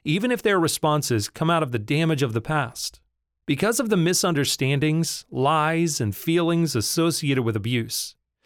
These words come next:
victims often find it very difficult to determine on whom the responsibility for sin rests. Please look over the definitions of abuse if you suspect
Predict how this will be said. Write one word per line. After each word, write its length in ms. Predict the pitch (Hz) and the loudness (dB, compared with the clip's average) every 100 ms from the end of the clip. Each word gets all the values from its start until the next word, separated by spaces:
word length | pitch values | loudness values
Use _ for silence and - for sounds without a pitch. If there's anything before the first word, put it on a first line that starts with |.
| _ - | _ -4
victims 440 | 208 214 226 185 - | -2 2 2 0 0
often 380 | 143 196 226 185 | 0 0 0 0
find 300 | 175 160 147 | 2 2 0
it 100 | 127 | -2
very 460 | 117 160 185 190 | -2 0 0 0
difficult 580 | 135 170 175 160 113 110 | -2 -2 -2 0 0 0
to 80 | 131 | -2
determine 500 | 123 127 185 175 151 - | -2 0 2 2 0 -2
on 160 | 135 120 | -2 -2
whom 240 | 180 202 196 | 0 2 2
the 80 | 143 | 2
responsibility 960 | 131 - 165 175 160 131 190 175 135 | 0 -2 0 0 0 0 0 0 -2
for 180 | 110 120 | -2 -4
sin 440 | - - 196 120 | -4 -2 0 0
rests. 600 | 139 135 85 - - - _ _ _ _ _ | 0 0 -4 -10 -10 -12 _ _ _ _ _
Please 440 | - 202 233 220 170 | -4 0 0 0 0
look 260 | 156 190 | 0 2
over 240 | 202 175 156 | 2 2 2
the 100 | 131 | 0
definitions 640 | 127 143 156 135 127 120 | 0 0 2 0 0 0
of 140 | 117 101 | 0 -2
abuse 640 | 95 107 113 - - - | -2 -2 -2 -4 -6 -6
if 160 | - - | -8 -2
you 120 | 151 | 0
suspect 760 | 156 120 - - 175 202 - | 0 -2 -2 -2 -2 -2 -8